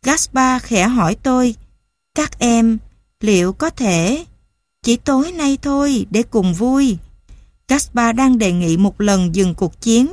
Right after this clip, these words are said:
trong một đêm đặc biệt. Loic và tôi đưa mắt nhìn nhau, lời thỉnh cầu của bé đã chinh phục chúng tôi. Đêm Noel, mọi chuyện đều có thể, đúng không?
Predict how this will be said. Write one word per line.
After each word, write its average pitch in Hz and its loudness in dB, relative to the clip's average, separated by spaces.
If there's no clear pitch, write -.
trong 269 2
một 208 2
đêm 262 2
đặc - -2
biệt. 185 2
Loic 226 4
và 185 0
tôi 226 0
đưa 240 0
mắt 254 2
nhìn 170 2
nhau, 233 2
lời 202 4
thỉnh 208 0
cầu 214 0
của 214 -4
bé 220 0
đã 285 -2
chinh 269 0
phục 170 -4
chúng 240 0
tôi. 262 0
Đêm 226 4
Noel, 233 2
mọi 190 2
chuyện 180 0
đều 180 0
có 247 -6
thể, 196 -2
đúng 233 2
không? 269 0